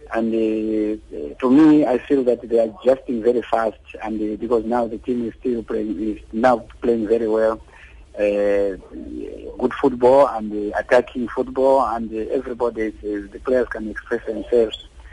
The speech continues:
Uh, that's the, the, the, the, the, the good thing that we have at the moment.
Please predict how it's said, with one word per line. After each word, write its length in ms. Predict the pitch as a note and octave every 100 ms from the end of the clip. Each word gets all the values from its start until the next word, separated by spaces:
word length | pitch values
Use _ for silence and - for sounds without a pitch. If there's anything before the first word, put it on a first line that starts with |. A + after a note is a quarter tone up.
| - - - -
Uh, 500 | A2+ G#2+ G#2 G2+ G2
that's 200 | F2 B2+ -
the, 400 | A#2+ A#2 A2+ A2 -
the, 220 | F2+ A2+
the, 160 | G#2 G#2+
the, 220 | G#2+ G#2
the, 300 | G#2 G#2 G2 -
the 80 |
good 220 | G2 C3 C3
thing 300 | - A#2+ A#2
that 180 | G#2+ G#2
we 120 | G#2
have 200 | G#2 G#2+ - G2+
at 120 | G2
the 80 | G2
moment. 300 | G2 F2+